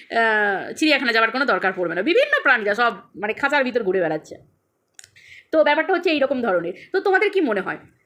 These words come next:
সৌমালি কি এরকম ধরনের মেয়ে? সৌমালি কোনো উত্তর দেবে? কোনো উত্তর দেবে না। কারণ সৌমালি জানে যে কিছু মানুষ বকবক বকবক করবে, কিছু মানুষ, আহ, আসলে এরা তো এইরকম মেন্টালিটির, এরা এরকম ক্যাটাগরিরই,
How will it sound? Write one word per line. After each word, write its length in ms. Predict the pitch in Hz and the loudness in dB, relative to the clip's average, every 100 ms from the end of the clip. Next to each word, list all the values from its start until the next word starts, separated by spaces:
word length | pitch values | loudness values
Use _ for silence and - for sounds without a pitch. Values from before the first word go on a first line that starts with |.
| _ - | _ -14
সৌমালি 440 | - 269 262 277 | -6 -2 0 -2
কি 180 | 277 277 | -4 -4
এরকম 200 | 214 226 | -4 -4
ধরনের 340 | 220 226 226 | -4 -4 -2
মেয়ে? 300 | 202 185 269 | -4 -4 -4
সৌমালি 340 | 196 190 180 185 | -6 -4 -2 -2
কোনো 160 | 196 | -4
উত্তর 260 | 208 - 208 | -6 -6 -8
দেবে? 300 | 185 190 220 - _ _ _ - | -4 -4 -6 -8 _ _ _ -10
কোনো 160 | 453 | -6
উত্তর 240 | 247 180 165 | -4 -6 -8
দেবে 200 | 160 - | -8 -12
না। 120 | - - - - | -14 -20 -20 -6
কারণ 160 | 262 330 | -2 0
সৌমালি 400 | 262 220 233 262 | 0 0 0 -2
জানে 400 | 208 175 160 156 | -4 -4 -6 -10
যে 360 | 202 233 220 - - _ _ | -8 -6 -6 -8 -14 _ _
কিছু 340 | 466 494 - 466 | -20 -10 -2 0
মানুষ 520 | 349 302 330 339 - - _ _ _ 202 | 2 2 2 -6 -8 -14 _ _ _ -4
বকবক 240 | 247 240 | -2 -2
বকবক 280 | 202 202 240 | -2 -4 -2
করবে, 280 | 226 214 226 | 0 0 -2
কিছু 280 | - - | -4 -8
মানুষ, 500 | 262 208 220 226 - - - - | -2 0 0 -6 -12 -20 -20 -10
আহ, 300 | - 202 180 | 0 2 2
আসলে 280 | 262 370 330 - | 0 0 -2 -2
এরা 240 | 302 330 | -2 -2
তো 120 | 330 | 0
এইরকম 300 | 320 330 349 | 0 0 0
মেন্টালিটির, 460 | 330 370 381 330 247 | 0 0 0 0 -2
এরা 220 | 226 262 | -2 0
এরকম 260 | 302 359 370 | 2 2 0
ক্যাটাগরিরই, 580 | 415 427 320 240 175 | 0 0 0 -2 -4